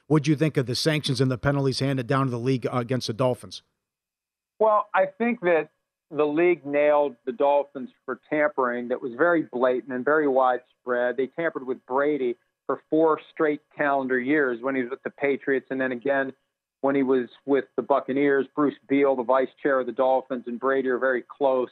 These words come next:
Speaker 2: It was kind of an open secret in, in league circles, and tampering happens all the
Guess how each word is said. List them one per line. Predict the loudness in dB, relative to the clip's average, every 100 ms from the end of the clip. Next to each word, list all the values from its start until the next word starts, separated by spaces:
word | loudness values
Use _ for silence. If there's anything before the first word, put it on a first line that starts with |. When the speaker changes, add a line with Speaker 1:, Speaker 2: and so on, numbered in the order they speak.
| -4
Speaker 2:
It | -4
was | -4 -10 _ _ _ -2
kind | 0
of |
an | 2
open | 2 0 -10 _ -4
secret | -2 -4 -6 _
in, | -8 -8 -6
in | -2 0
league | 0 0
circles, | 0 0 0 -2 -2
and | -4
tampering | -2 0 0 2
happens | 0 0 -2
all | -2
the | -2